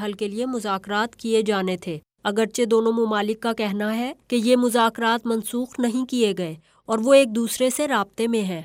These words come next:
مگر تاحال ان کی کوئی حتمی تاریخ سامنے نہیں آ سکی۔ رواں ماہ کے اواخر میں پاکستان اور بھارت کے وزرائے اعظم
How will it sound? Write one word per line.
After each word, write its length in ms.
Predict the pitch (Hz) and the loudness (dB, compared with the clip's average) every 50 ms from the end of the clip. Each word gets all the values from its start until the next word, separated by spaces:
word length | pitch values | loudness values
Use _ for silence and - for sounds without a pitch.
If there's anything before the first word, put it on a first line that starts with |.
| - _ | -12 _
مگر 240 | - 208 214 220 233 | -6 -4 -2 -2 -2
تاحال 600 | 220 - 220 202 190 196 180 202 196 202 233 277 - | -2 0 2 2 2 2 0 0 -2 -2 -2 -4 -4
ان 160 | - 254 240 | -4 -2 -2
کی 140 | 233 - 254 | -2 -2 -4
کوئی 220 | 240 - 262 269 233 | -2 -2 -2 -2 -2
حتمی 340 | 190 185 175 _ - 233 277 | -4 -6 -8 _ -4 -4 -4
تاریخ 420 | 269 - 247 240 233 240 247 240 - | -2 -2 -2 0 0 -2 -2 -4 -6
سامنے 400 | - 233 208 214 214 226 247 269 | -4 -4 -2 -2 -2 -2 -2 -2
نہیں 320 | 269 262 226 226 254 254 | -2 -2 -2 0 0 0
آ 120 | 226 202 | 0 0
سکی۔ 320 | 190 - 185 165 - 165 160 151 _ _ - 202 | -2 -4 -8 -10 -12 -14 -16 -16 _ _ -4 -2
رواں 300 | 202 208 202 214 214 214 | 0 2 4 4 4 6
ماہ 200 | 214 220 220 214 | 6 6 4 4
کے 200 | 214 220 220 208 | 4 2 0 0
اواخر 440 | 208 190 196 190 180 - - 214 208 | 2 2 2 2 2 0 -4 -2 0
میں 160 | 226 247 294 | 0 0 -2
پاکستان 680 | 294 - 233 208 202 202 214 208 - - 214 208 226 240 | 0 2 2 2 2 2 -2 -6 -4 0 0 2 2 2
اور 120 | 254 254 | 0 0
بھارت 380 | 233 214 214 220 214 220 226 220 | 0 2 2 4 4 4 2 0
کے 100 | - 240 | -2 -2
وزرائے 460 | 220 214 220 196 220 214 214 214 214 | 0 0 2 2 2 4 4 4 4
اعظم 320 | 214 208 208 202 226 240 | 4 2 2 2 0 -2